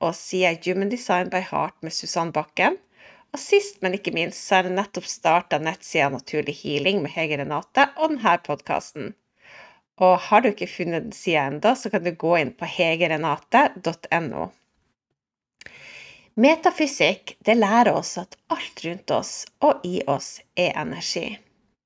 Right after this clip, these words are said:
Og energi er flyktig og kjenner ikke tid og rom. Energi kan forflytte seg og innehar ulike frekvenser. Og den frekvensen som du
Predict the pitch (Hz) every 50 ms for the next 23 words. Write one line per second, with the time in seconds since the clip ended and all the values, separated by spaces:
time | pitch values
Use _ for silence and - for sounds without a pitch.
0 | _ _ _ - - - - - - _ _ - 180 180 190 180 185 - - -
1 | 277 277 208 175 214 - - _ _ _ _ - 190 - - 185 180 180 - -
2 | _ - 127 113 117 - _ _ 190 208 202 - - 247 240 247 254 240 180 -
3 | - 160 147 - - 180 170 - - 160 156 151 160 65 - - - - _ _
4 | _ _ _ _ _ _ _ _ - _ - - - - - - - - - _
5 | _ 214 226 240 247 240 - - 320 349 349 - 185 156 - - 160 - - -
6 | 220 233 - - 285 285 - - 320 330 381 392 - _ _ _ _ _ - 349
7 | 349 - 226 214 208 185 180 190 185 175 - - _ 185 180 185 - 175 175 -
8 | - 151 - - 156 151 - - 160 156 151 - - - - - - - _ _
9 | _ _ _ _ _ _ _ _ _ _ _ _ _ _ _ _ _ 180 170 -
10 | - - 311 311 269 - 196 185 185 - 185 196 220 233 - - - - - 175
11 | 160 160 - 202 196